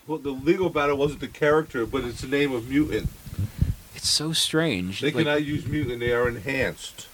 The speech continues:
Speaker 1: They are not mutants.
Speaker 2: Well, in our last episode, we ended up mentioning, you know, the concept of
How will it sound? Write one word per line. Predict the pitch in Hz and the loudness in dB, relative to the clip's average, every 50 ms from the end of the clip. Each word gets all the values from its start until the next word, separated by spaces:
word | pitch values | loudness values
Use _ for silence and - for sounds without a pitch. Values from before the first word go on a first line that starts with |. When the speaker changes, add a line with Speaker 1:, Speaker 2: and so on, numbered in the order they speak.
| - - - | -12 -6 -2
Speaker 1:
They | 107 | 0
are | 110 110 104 | 2 2 2
not | 110 113 110 - | 2 2 0 0
mutants. | 107 107 104 98 95 - - - - - - - | 0 -2 -2 -2 -2 -2 -2 -2 -4 -4 -4 -2
Speaker 2:
Well, | - 180 180 185 | 0 0 2 2
in | 180 | 2
our | 180 170 | 2 2
last | 170 160 160 160 156 - | 2 2 2 2 0 0
episode, | 156 151 - 160 - - 123 117 113 | 0 0 0 -2 -2 0 0 2 2
we | 123 127 | 2 0
ended | 127 123 131 123 | 2 2 0 0
up | 110 | 0
mentioning, | 120 127 127 - - 131 117 110 | -2 -2 -2 -2 -2 -2 -2 -2
you | 110 110 | -2 -2
know, | 110 107 107 107 | -2 0 -2 -2
the | 101 107 107 104 104 | -2 -2 -2 -2 -4
concept | - - 127 117 110 107 - - 107 98 - - | -4 -4 -2 -2 -2 -2 -2 -4 -4 -4 -6 -10
of | - 107 104 98 98 98 98 113 - | -10 -6 -4 -4 -4 -4 -6 -12 -18